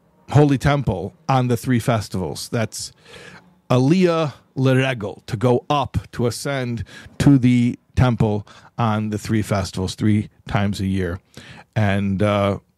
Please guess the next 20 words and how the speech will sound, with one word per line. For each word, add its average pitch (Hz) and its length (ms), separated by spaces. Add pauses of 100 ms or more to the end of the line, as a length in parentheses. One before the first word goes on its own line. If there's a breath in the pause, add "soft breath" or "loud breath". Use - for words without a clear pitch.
that 110 140
doesn't 117 280
mean 117 200
just 120 260
to - 80
show 123 300
up 123 240
and 107 80
be 110 80
like, 107 280
"Hey, 175 320
I'm 131 120
here." 165 360 (460 loud breath)
You're 110 80
not 117 160
supposed 117 220
to 113 80
show 156 180
up 160 180 (520)
empty-handed, 117 720